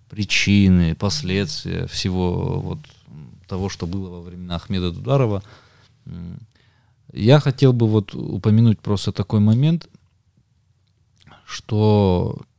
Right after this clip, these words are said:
даже несмотря на такую, э, радикально жесткую позицию Цицианова по отношению вот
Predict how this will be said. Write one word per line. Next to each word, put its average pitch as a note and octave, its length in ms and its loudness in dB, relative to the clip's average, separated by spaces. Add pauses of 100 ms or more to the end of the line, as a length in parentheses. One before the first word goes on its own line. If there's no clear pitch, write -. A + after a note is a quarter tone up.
(220)
даже G#2+ 480 6
несмотря G#2+ 720 4
на F2+ 400 2 (400)
такую, F#2 560 -2 (800)
э, E2+ 840 -6
радикально G#2 720 4
жесткую F2 540 -8
позицию F2+ 840 -8
Цицианова C#3+ 640 0
по F#2 180 -4
отношению F2+ 640 -2 (220)
вот F#2 220 -12